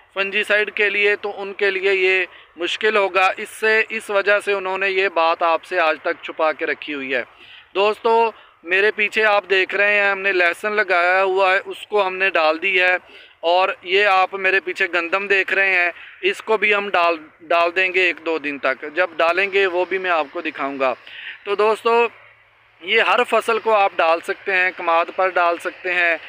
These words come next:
सरसों, कनोला, लहसुन, जो भी फसल आपने जो काश्त की हुई है आप उसको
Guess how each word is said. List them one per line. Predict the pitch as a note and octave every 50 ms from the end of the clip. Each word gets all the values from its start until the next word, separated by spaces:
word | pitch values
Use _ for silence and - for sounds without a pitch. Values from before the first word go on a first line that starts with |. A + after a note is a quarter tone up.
| - - - - - - - - D3
सरसों, | - - F#3+ F#3 F3 - G3+ G#3 G#3 G#3 G3+ G3 F3 -
कनोला, | - F#3+ F#3 F3+ F#3 F3+ F#3 F#3+ F#3+ F#3+ F#3 F#3 F3 - - - - - -
लहसुन, | E3+ F#3 F#3+ F#3 F3+ - - G#3 G3 G3 G3 F#3+ F#3+ F3+ E3+ - - - - - - -
जो | D#3 D#3 G3+ A3+ A#3+ B3
भी | A3 C4 B3+
फसल | - - G3+ F#3 - G#3 G#3+ G#3
आपने | G3+ F#3 F#3 F3+ F3+ F#3 - F#3+ G3+ G3+ G3 F#3+ F3 - - - - - - - - - _ _ _ _ _ _ _
जो | E3+ D#3 D#3 F3+ F3+ F3+ F3 E3+ E3+ D#3
काश्त | - F3 F3 F3 F3 F#3 F3+ - -
की | - - G3+ G#3
हुई | A3 G3+ G3+ F#3+
है | F#3 F#3+
आप | F#3 F3 F3 E3+ F3 - F#3
उसको | E3+ - - - F#3+ F3+